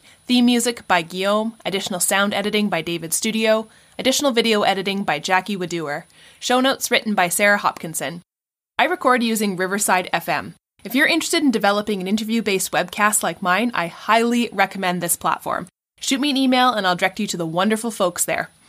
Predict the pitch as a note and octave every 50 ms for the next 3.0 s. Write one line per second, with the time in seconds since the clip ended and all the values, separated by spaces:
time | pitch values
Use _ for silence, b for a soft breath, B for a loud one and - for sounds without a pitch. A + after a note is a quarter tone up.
0 | b b b b b - - - A3+ C4 C#4 C#4+ C#4 - D4+ C4+ C4 C4 A#3+ A#3
1 | A3+ G#3+ G#3 G3+ G3+ G#3 G#3 - - G#3+ G#3+ G#3 - A#3+ A3+ G3+ G3 E3+ F3+ F3
2 | E3 E3 D3 E3 F3+ C#4+ - - - - - C#4+ D4+ C4+ A#3 G#3 F3+ - - -